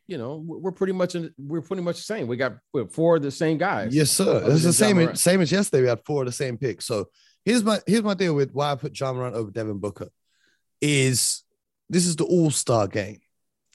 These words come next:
Speaker 2: And
Speaker 1: Right.
Speaker 2: I don't think anyone this year has had more star performances than Ja Morant because he walks into a building and he leaves as the best player on the court. He walks into Brooklyn,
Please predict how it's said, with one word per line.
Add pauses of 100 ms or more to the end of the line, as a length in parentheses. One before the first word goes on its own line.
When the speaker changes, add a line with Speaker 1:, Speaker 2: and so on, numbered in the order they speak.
(240)
Speaker 2:
And
Speaker 1:
Right.
Speaker 2:
I
don't
think (420)
anyone (220)
this
year
has
had
more
star
performances (500)
than
Ja
Morant
because (560)
he
walks
into
a
building (460)
and
he
leaves
as
the
best
player
on
the
court. (720)
He
walks
into
Brooklyn,